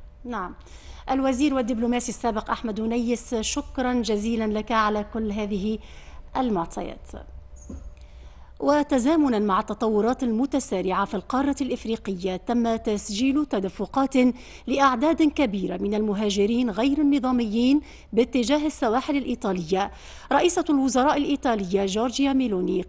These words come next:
قالت إنها بصدد بحث هذا الملف مع القادة الأوروبيين والأفارقة على حد السواء للحد من هذه التدفقات. وفي انتظار ذلك، قررت ميلوني تفعيل مرسوم كوترو المثير للجدل.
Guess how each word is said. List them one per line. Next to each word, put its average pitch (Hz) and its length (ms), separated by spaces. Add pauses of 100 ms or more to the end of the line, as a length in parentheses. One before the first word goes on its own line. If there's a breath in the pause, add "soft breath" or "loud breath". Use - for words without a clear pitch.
قالت 202 420
إنها 196 460
بصدد 208 580
بحث 196 360
هذا 208 240
الملف 202 480 (400 loud breath)
مع 220 180
القادة 277 460
الأوروبيين 262 720
والأفارقة 311 760
على 262 200
حد 220 220
السواء 214 480 (360 loud breath)
للحد 214 460
من 294 240
هذه 202 260
التدفقات. 208 720 (460 loud breath)
وفي 208 320
انتظار 208 380
ذلك، 247 380
قررت 311 640
ميلوني 202 420
تفعيل 208 500
مرسوم 226 640 (160)
كوترو 247 580
المثير 240 680
للجدل. 208 600